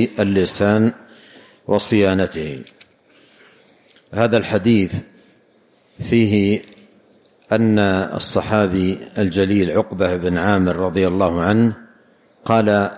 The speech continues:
للنبي صلى الله عليه وسلم: "يا رسول الله، ما النجاة؟" هذا سؤال عظيم، هذا سؤال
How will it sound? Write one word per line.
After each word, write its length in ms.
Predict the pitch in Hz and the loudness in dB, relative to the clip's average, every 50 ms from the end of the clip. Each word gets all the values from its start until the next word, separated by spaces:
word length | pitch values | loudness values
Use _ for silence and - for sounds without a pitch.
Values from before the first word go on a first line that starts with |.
| - - - | -12 -8 -2
للنبي 680 | 113 110 110 107 104 98 87 101 110 104 101 95 90 | 0 2 2 4 2 2 2 2 2 2 2 0 0
صلى 300 | - - - 104 101 98 | 0 -2 -2 -2 0 0
الله 400 | 95 98 104 104 95 85 90 87 | 0 0 0 0 0 0 -2 -2
عليه 400 | 82 95 95 101 101 92 90 95 | 0 0 2 2 2 0 0 0
وسلم: 640 | 95 92 87 - - - 107 110 104 104 98 95 95 | 0 0 -2 -2 -2 -2 -2 0 0 0 0 0 0
"يا 260 | 92 92 101 104 101 | 0 0 0 0 0
رسول 420 | 98 95 - - - 107 101 98 | 0 -2 -4 -4 -2 -2 0 0
الله، 460 | 92 87 87 95 104 107 107 107 98 82 - | 0 -2 -2 -2 0 0 0 -2 -4 -6 -4
ما 160 | - 110 107 113 | 0 0 2 2
النجاة؟" 680 | 107 104 104 98 92 90 - 101 95 90 90 87 - - - - - - - - _ _ _ _ _ _ _ _ _ _ _ - - - _ _ _ - - - _ _ _ _ _ _ _ | 2 0 0 0 0 0 -2 -2 -2 -2 -2 -4 -6 -8 -12 -14 -14 -16 -20 -20 _ _ _ _ _ _ _ _ _ _ _ -20 -20 -20 _ _ _ -20 -20 -20 _ _ _ _ _ _ _
هذا 260 | - 107 113 107 101 | -2 0 0 2 0
سؤال 400 | 95 - - 107 101 104 104 92 | 0 0 0 0 2 2 2 0
عظيم، 480 | 85 90 92 85 107 107 92 82 76 71 - - _ _ _ _ _ _ _ _ _ _ _ _ _ _ _ _ _ _ _ _ | 0 0 0 2 2 2 2 0 -2 -6 -12 -20 _ _ _ _ _ _ _ _ _ _ _ _ _ _ _ _ _ _ _ _
هذا 280 | - 101 104 92 95 90 | -2 0 0 0 0 -2
سؤال 720 | - - - 104 107 107 107 98 95 98 101 104 104 107 | -2 -2 -2 0 0 0 2 2 2 2 2 2 0 0